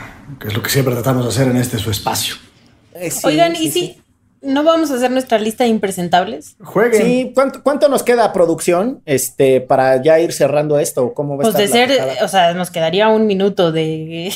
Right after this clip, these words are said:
Speaker 3: <laughs>
Speaker 1: Bueno, yo empiezo, yo empiezo con una impresentable.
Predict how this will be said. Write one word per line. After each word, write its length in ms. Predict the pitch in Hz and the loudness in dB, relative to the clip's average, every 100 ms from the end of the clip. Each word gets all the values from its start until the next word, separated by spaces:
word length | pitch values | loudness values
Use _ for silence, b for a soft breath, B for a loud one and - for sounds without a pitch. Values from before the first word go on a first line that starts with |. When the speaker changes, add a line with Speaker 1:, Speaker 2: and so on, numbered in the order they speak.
| - | -2
Speaker 3:
<laughs> 1200 | 311 339 339 311 294 269 302 - - - - - | 0 0 0 -2 -4 -6 -6 -8 -16 -20 -12 -2
Speaker 1:
Bueno, 180 | 208 220 | 2 4
yo 120 | 254 | 2
empiezo, 360 | 254 214 160 170 | 2 0 0 0
yo 100 | 208 | 0
empiezo 260 | 202 190 | 0 0
con 140 | 160 160 | 0 0
una 120 | 170 | 0
impresentable. 680 | 151 123 120 113 127 107 | 0 -2 -4 -2 -2 -4